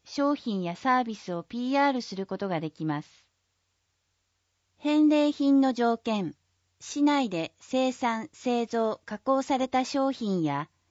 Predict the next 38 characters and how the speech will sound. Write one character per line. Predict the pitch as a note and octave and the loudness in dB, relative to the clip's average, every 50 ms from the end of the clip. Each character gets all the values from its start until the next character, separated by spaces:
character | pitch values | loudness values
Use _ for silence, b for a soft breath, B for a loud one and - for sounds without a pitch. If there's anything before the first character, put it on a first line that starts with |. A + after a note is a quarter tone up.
| _ _ _ | _ _ _
市 | - - - C#4+ C#4+ | -18 -4 2 4 6
内 | C#4+ C#4+ C4+ C4 | 6 6 4 2
で | G#3+ G3+ | 2 0
行 | F3 E3+ - A3+ | -2 -2 -2 -2
わ | A#3 B3 B3 B3 B3 A#3+ | 0 2 2 2 2 2
れ | A#3+ A#3 | 0 -2
る | A3+ A#3 | -4 -4
サ | - - B3+ A#3 | -2 0 2 2
ー | A3+ G3 | 2 0
ビ | E3+ | -4
ス、 | D3+ - - C3+ - - _ _ _ _ _ _ _ _ _ _ _ _ _ _ _ _ _ _ - | -10 -10 -12 -12 -14 -14 _ _ _ _ _ _ _ _ _ _ _ _ _ _ _ _ _ _ -4
例、 | F#3 A#3 A#3+ A#3 G#3+ F3+ - - - _ _ _ _ _ _ _ - | -2 0 2 2 0 -2 -4 -8 -14 _ _ _ _ _ _ _ -2
農 | G#3 B3 C4 C4+ | 0 2 2 0
産 | - - C4 A#3+ A#3+ B3 | 0 0 -2 0 0 -2
品、 | A#3 - A#3 A3 A3 A3 D4 - _ _ _ _ _ _ | -2 -4 -4 -4 -4 -6 -8 -10 _ _ _ _ _ _
加 | - G#3 G3 | -16 -16 -8
工 | - C4 C4+ C4 C4 | -2 0 0 0 0
調 | C4 C4+ B3+ A#3+ A#3 | 0 -2 0 0 0
理 | A3+ A3+ A3+ | -2 -4 -8
品、 | - - A3 G#3 G#3 G3+ - - _ _ _ _ _ _ | -8 -8 -6 -6 -6 -8 -10 -14 _ _ _ _ _ _
市 | - - - C#4 | -18 -8 -2 2
内 | C#4 C#4+ C4+ B3 A3 | 2 4 4 2 0
施 | - - B3 | -2 -6 -6
設 | B3 C4+ B3 - - F#3+ | -4 -4 -4 -4 -2 -2
の | F3 E3 | -4 -2
体 | - A3 A3 A3+ A#3 - | -2 -4 -4 -2 -4 -2
験 | - A3 A3 G#3+ G#3 | -2 -2 -2 0 0
な | G#3 G3 | -2 -2
ど、 | E3+ D3 - - _ _ _ _ _ _ _ _ _ _ _ _ _ | -4 -6 -8 -8 _ _ _ _ _ _ _ _ _ _ _ _ _
国 | - C4 B3+ C4+ C#4+ C#4+ | 0 2 4 6 8 8
の | D4+ D4+ | 6 6
審 | D4+ - D4+ D4+ D4+ | 4 6 6 6 6
査 | - C#4 G#3+ F#3+ | 6 4 0 2
が | F#3+ F3 E3+ | 2 2 2
あ | |
り | E3 E3 D3+ | 2 2 2
ま | D3+ D3 D#3+ | 2 0 -2
す。 | F3 - - _ | -4 -6 -12 _